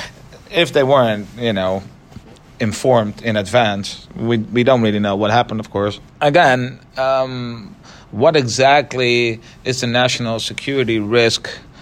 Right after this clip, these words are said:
if it is Russia? And you have evidence for that. The whole world wants to know. Like, it would also,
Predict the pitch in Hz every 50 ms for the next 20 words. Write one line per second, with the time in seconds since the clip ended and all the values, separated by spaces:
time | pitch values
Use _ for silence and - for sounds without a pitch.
0 | - - - - - - - 123 113 - 113 117 117 98 101 113 117 113 - -
1 | 92 82 78 - - - - - - - - - - - - - - - - -
2 | - - - - - - - - - - 123 123 117 107 120 113 117 120 123 110
3 | 113 110 101 98 - - 92 95 95 95 95 92 - - - - - - - -
4 | - - - - - - - 120 120 127 156 151 127 143 160 165 147 117 117 123
5 | 120 113 - - 113 123 143 135 104 76 67 65 - - - - - - - -
6 | - - - - 120 120 113 - 127 123 123 135 143 143 131 - - 135 123 120
7 | 120 120 117 113 104